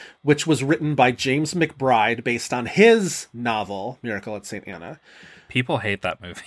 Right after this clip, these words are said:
Speaker 2: <laughs>
Speaker 1: I've still never seen it. Isn't
Speaker 2: I've
Speaker 1: that
Speaker 2: never
Speaker 1: crazy?
Speaker 2: seen it either, and we've talked about, like, I think initially we were like, "Well, we could do that to talk about Spike Lee," but we're always like, "But it would just be such a bummer to shit on that movie."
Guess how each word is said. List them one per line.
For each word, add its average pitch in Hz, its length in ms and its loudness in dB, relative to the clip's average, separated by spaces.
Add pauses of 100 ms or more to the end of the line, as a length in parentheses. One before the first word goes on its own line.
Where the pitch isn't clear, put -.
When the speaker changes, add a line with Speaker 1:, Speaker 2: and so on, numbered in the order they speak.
Speaker 2:
<laughs> - 180 -20
Speaker 1:
I've 269 160 4
still 302 520 4
never 180 600 -6
seen 170 360 -6
it. 113 180 -10
Isn't 127 180 -6
Speaker 2:
I've 143 100 4
Speaker 1:
that 185 60 2
Speaker 2:
never 165 200 4
Speaker 1:
crazy? 147 200 0
Speaker 2:
seen 160 80 0
it 143 160 2
either, 139 420 6
and 127 120 4
we've 131 180 -2
talked 147 300 2
about, 143 260 2
like, 127 200 0 (800)
I 143 140 6
think 180 260 4
initially 131 460 2
we 113 140 0
were 113 100 0
like, 117 200 2
"Well, 139 120 4
we 185 120 0
could 196 140 -2
do 170 140 0
that 143 180 6
to - 80 -10
talk 139 220 -2
about 127 220 4
Spike 123 380 4
Lee," 117 640 0 (360)
but 120 240 4
we're 120 160 2
always 120 260 4
like, 123 160 -2
"But 135 140 -10
it 151 140 -12
would 151 100 -12
just - 200 -10
be 151 80 -14
such - 260 -10
a 127 80 -10
bummer 135 380 -14
to 123 120 -18
shit - 300 -12
on 180 100 -20
that - 180 -20
movie." 156 260 -20